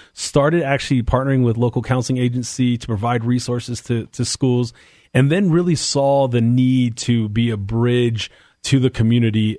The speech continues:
and to the community at large, as well as the faith community. And so, um, as we saw that, partnering with the county, partnering with other, uh, agencies and organizations that provide suicide prevention programs, as well as mental health awareness. And so we really just,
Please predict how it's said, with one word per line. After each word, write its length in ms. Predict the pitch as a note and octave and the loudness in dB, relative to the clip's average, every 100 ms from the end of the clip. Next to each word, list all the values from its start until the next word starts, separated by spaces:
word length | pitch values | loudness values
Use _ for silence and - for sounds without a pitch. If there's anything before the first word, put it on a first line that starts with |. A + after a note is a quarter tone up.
| - | -2
and 280 | A#2 A2 - | 0 0 0
to 100 | B2+ | 0
the 100 | A#2+ | 0
community 460 | B2+ D#3 D3+ C3 | 2 2 2 0
at 100 | G#2+ | -2
large, 480 | A#2+ D3 C#3+ B2+ A2+ | -4 0 2 0 -2
as 220 | A2+ A2 A#2+ | -4 -4 0
well 200 | D3 A#2+ | 0 0
as 120 | G#2 | -2
the 80 | G#2 | -4
faith 280 | G#2+ A2 | -4 -6
community. 480 | - G#2+ G2+ G2+ G2+ | -2 -2 0 -2 -2
And 140 | G#2 - | -4 -2
so, 340 | C3 B2 A2+ - - - - | 0 0 -2 -8 -20 -18 -2
um, 220 | A#2 A#2 | 0 0
as 300 | B2+ C3+ D3 | 0 0 2
we 80 | C#3+ | 0
saw 320 | B2 - C#3 | -2 0 0
that, 260 | C#3 A#2 - | 0 -2 -4
partnering 680 | - C3+ C3+ C3+ C3 B2+ A#2 | -2 0 2 2 2 2 2
with 180 | A2+ - | 0 -2
the 100 | A2 | -8
county, 600 | - D#3 D3 D3 C#3+ C3+ | -2 0 2 2 2 0
partnering 420 | B2+ B2+ B2 A#2 | 0 0 0 0
with 160 | A2 - | -2 -4
other, 380 | C#3+ D3+ D3 C#3 - | -2 0 2 0 -4
uh, 160 | C3 C3+ | -6 -2
agencies 680 | C#3 C3+ B2 - C3+ B2 | -2 -2 -4 -2 0 0
and 120 | B2 B2+ | -2 -2
organizations 600 | B2+ A#2 A#2+ B2 B2 A2+ | 0 0 -2 -2 -2 -4
that 120 | - | -2
provide 480 | A2+ A2 A#2+ B2 A#2 _ _ | -4 -2 -2 -2 -4 _ _
suicide 540 | - - C3+ - B2+ | -6 -2 0 0 0
prevention 600 | A#2 A2+ C3 C3+ D3+ D3 | 0 0 0 0 0 -2
programs, 540 | B2+ C#3+ D3 D#3 D3+ B2+ | 0 0 0 0 -2 -4
as 200 | B2+ A#2+ | -2 0
well 220 | C3 F3 C#3 | 2 2 2
as 160 | A2 | 2
mental 260 | A#2 A#2 B2 | 0 0 0
health 200 | A2+ A2 | -2 -2
awareness. 500 | G2+ A2 G#2+ G2+ - _ _ _ B2 | -2 -2 -2 -4 -10 _ _ _ -2
And 100 | A#2+ | 2
so 120 | C#3+ | 2
we 120 | C#3 | 2
really 400 | C3 G3 G3 D#3+ | 2 0 2 0
just, 320 | B2 C#3+ - | 0 -2 -4